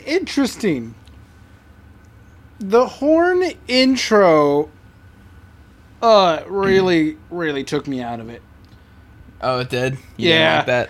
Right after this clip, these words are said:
Speaker 1: I'm not a horn guy.
Speaker 2: You're not a horn
Speaker 1: Uh,
Speaker 2: guy.
Speaker 1: yeah, I'm not, I'm not horny, you know. You know, I'm never
Speaker 2: That's
Speaker 1: horny.
Speaker 2: news to me.
Speaker 1: Um, and this is one that does not fit in with the rest of the album lyrically. The lyrics make no goddamn sense.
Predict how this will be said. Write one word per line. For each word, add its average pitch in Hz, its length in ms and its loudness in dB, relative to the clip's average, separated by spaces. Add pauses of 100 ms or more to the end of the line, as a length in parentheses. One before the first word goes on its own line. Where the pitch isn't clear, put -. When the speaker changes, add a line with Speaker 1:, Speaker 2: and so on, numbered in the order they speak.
(160)
Speaker 1:
I'm 147 160 -8
not 156 140 0
a 156 40 0
horn 151 360 -4
guy. 127 420 -6
Speaker 2:
You're 117 120 -6
not 117 160 -4
a 120 60 0
horn 127 160 -4
Speaker 1:
Uh, 160 240 2
Speaker 2:
guy. 95 220 -8
Speaker 1:
yeah, 165 160 4
I'm 160 100 2
not, 165 240 2
I'm 165 100 -8
not 156 200 -2
horny, 139 360 -4
you 127 80 -8
know. 131 280 -8 (800)
You 160 100 -8
know, 139 240 -4 (160)
I'm 139 160 -8
never 123 180 -6
Speaker 2:
That's 117 220 -6
Speaker 1:
horny. 117 140 -4
Speaker 2:
news 113 240 -6
to - 100 -18
me. 113 320 -12 (340)
Speaker 1:
Um, 160 440 0 (920)
and 175 320 2
this 226 220 2
is 294 100 -4
one 165 600 0 (480)
that 156 480 -2
does 151 180 2
not 165 240 -2
fit 165 160 -2
in 160 60 0
with 151 100 -4
the 147 80 -6
rest 139 200 -4
of 139 60 -20
the 127 120 -6
album 131 320 -6
lyrically. 127 480 -4 (320)
The 170 100 0
lyrics 196 380 2
make 214 160 -4
no 156 240 2
goddamn 143 560 0
sense. 131 440 -8